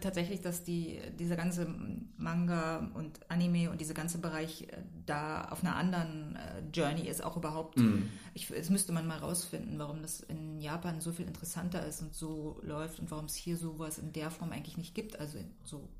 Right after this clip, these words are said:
Speaker 1: kulturell
Speaker 2: Mhm.
Speaker 1: angepasst,
Speaker 2: Mhm.
Speaker 1: äh, die, diese Sachen wie, äh, T K K G und so weiter, wo es ja auch, mm, oder drei Fragezeichen mega Fangruppen gibt,
Speaker 2: Ja.
Speaker 1: im Wachs, ne?
Speaker 2: Ja.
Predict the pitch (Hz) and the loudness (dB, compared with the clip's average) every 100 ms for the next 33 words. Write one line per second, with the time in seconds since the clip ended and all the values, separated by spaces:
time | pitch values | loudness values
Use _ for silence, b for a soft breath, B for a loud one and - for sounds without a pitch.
0 | - 117 107 104 101 117 190 - 151 - | 4 8 8 8 6 4 2 0 -4 -4
1 | - - 117 101 104 - 139 - 151 156 | -2 6 8 8 2 -2 -6 -4 -6 -2
2 | 165 165 156 147 147 156 151 143 143 135 | 0 0 0 0 -4 -4 -6 -6 -6 -6
3 | 131 - - 151 135 127 135 160 170 165 | -8 -8 -8 -10 -10 -8 -6 -4 -2 -2
4 | 165 143 127 - 156 - - 143 139 143 | -4 -4 -4 -2 -4 -6 -8 -6 -6 -6
5 | - - 165 139 139 - 147 170 160 139 | -6 0 2 2 -4 -4 0 0 0 -6
6 | 139 135 131 202 190 - 160 180 190 - | -6 -8 -4 -2 -2 -4 -2 0 0 -2
7 | 151 147 170 - b - - 143 - 156 | -4 -4 -6 -10 b -2 0 -2 -4 -4
8 | - - - 147 - - | -2 -2 -2 -4 -4 -2